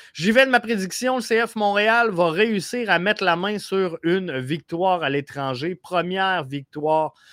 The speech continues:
sur la route cette année pour la troupe d'Hernan Lozada. Je vais y aller avec un deux à un Montréal. Rapidement, ceux et celles qui sont avec nous en direct,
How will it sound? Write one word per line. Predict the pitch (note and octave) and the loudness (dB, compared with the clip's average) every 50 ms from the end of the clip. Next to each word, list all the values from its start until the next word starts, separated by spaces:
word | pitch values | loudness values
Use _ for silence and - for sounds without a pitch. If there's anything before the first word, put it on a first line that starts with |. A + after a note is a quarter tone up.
| - - _ | -20 -20 _
sur | - - - F3+ F3 D#3 D#3 D#3+ | -14 -8 -4 -2 -2 -2 0 0
la | D3+ C#3+ C3+ | 0 0 0
route | A#2+ C3+ D#3 E3+ - _ _ _ G#2+ | 0 -2 -4 -4 -4 _ _ _ -20
cette | - - - - G#3 F#3 D#3+ - _ - | -16 -16 -10 -6 -4 -4 -6 -6 _ -2
année | E3 D3+ D3 D3+ D3+ D#3+ E3 E3 D#3 _ _ _ _ _ _ - | -2 0 0 -2 -4 -4 -6 -6 -10 _ _ _ _ _ _ -6
pour | D#3+ D#3+ E3 E3 D#3+ D#3+ C#3+ - _ _ _ _ _ _ _ _ _ _ _ | -2 -2 0 0 0 -2 -4 -6 _ _ _ _ _ _ _ _ _ _ _
la | B2 C3+ C3+ | -6 -6 -6
troupe | - - D#3 E3+ D#3 C#3 C3 | -4 -4 -4 -4 -4 -4 -4
d'Hernan | C#3 D3 C#3 C3 D3+ D#3+ D3+ D3+ | -4 -4 -4 -2 -2 -2 -2 -2
Lozada. | D3 C#3 C3+ C#3+ D3+ D3 C3+ C3+ D3 C3+ B2+ C3 D3 E3 F3 F3 E3+ - _ _ _ _ _ _ _ _ _ - | -2 -2 -4 -2 -2 -2 -2 -2 -2 -4 -2 0 0 0 0 0 -2 -8 _ _ _ _ _ _ _ _ _ -20
Je | A#2 B2 C3 | -18 -10 -6
vais | D#3+ F3+ F#3+ | -4 -2 0
y | G3 | 2
aller | F#3 F3+ G3 A3 B3 A#3 | 2 2 4 2 2 2
avec | G3+ F3 F#3+ F3+ G3 | 2 0 0 -2 0
un | F3 F3 F3 | 0 0 0
deux | D#3 D3+ F3+ A3 A3+ A3 G#3+ - | 2 4 6 6 6 6 4 4
à | E3 E3 D#3+ - F3+ F3+ | 4 4 4 4 2 2
un | F#3 F#3+ G3 F#3+ | 2 2 2 0
Montréal. | F#3 F3+ F3 E3+ D#3+ D#3 E3 D#3+ D#3+ E3+ F3 F#3+ G3 G3+ G#3+ G#3 - - - - _ _ | 0 0 0 2 2 2 2 2 4 6 6 6 6 6 4 2 -2 -12 -20 -20 _ _
Rapidement, | C3+ C3+ E3+ G3 G3 - - G#3+ G3+ F3 F3 F3+ F#3+ G3+ G#3+ G#3+ | -6 0 2 2 2 2 2 -2 -2 -2 -2 -2 -2 -2 -2 -4
ceux | - - G3+ F#3 | -4 -4 -4 -4
et | F3+ E3 | -2 -4
celles | - G3+ G3+ G3 | -4 -4 -4 -4
qui | F#3 - | -6 -8
sont | - F#3+ F3+ D#3+ F#3 | -8 -8 -4 0 0
avec | F3 D#3+ E3 D3+ - | 0 0 0 -2 -2
nous | F3+ F#3+ G3 F#3+ | -2 -4 -2 -2
en | F3 D#3+ D3+ | -2 -2 -2
direct, | D3 C#3+ D#3 E3+ D#3 C#3+ E3 F3+ F#3 F3+ _ | -2 -2 -2 -2 -2 0 0 -2 -2 -4 _